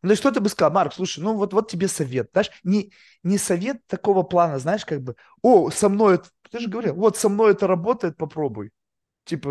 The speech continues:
вот, но когда мы построены по-разному, и то, что люди получают удовольствие, как бы, вот я там, я даже не могу, как бы, а,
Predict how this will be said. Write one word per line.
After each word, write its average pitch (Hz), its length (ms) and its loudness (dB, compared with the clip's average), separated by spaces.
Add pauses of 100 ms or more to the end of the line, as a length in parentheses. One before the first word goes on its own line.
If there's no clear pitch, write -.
вот, 131 320 -10 (440)
но 175 380 0 (260)
когда 165 400 0
мы 165 260 -4 (120)
построены 156 680 -2
по-разному, 131 800 -4 (440)
и 147 80 -6
то, 180 180 0
что - 200 -2
люди 160 340 -4
получают 151 760 -2
удовольствие, 151 680 -4 (160)
как 139 100 -4
бы, 127 80 -4 (260)
вот 170 460 0
я 165 160 2
там, 165 260 -8 (180)
я - 80 -14
даже 226 160 -4
не 254 60 -4
могу, 233 280 -6 (720)
как 208 120 0
бы, 196 160 -2 (560)
а, - 200 -10